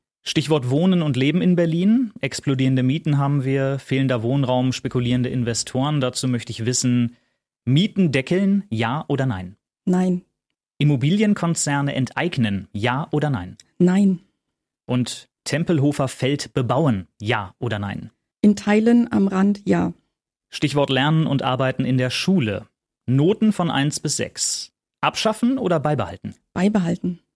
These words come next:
Speaker 1: Stichwort Inklusion im Klassenzimmer. Gemeinsam lernen oder getrennt lernen?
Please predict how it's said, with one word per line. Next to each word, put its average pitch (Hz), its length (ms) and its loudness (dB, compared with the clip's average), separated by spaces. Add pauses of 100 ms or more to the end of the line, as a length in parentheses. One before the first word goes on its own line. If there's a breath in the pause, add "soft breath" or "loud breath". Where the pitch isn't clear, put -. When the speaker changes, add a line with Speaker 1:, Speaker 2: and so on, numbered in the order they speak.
(260)
Speaker 1:
Stichwort 123 440 -4
Inklusion 131 640 0
im 131 120 2
Klassenzimmer. 120 720 -2
Gemeinsam 165 800 2
lernen 165 400 0
oder 156 260 -2
getrennt 160 380 -2
lernen? - 360 -10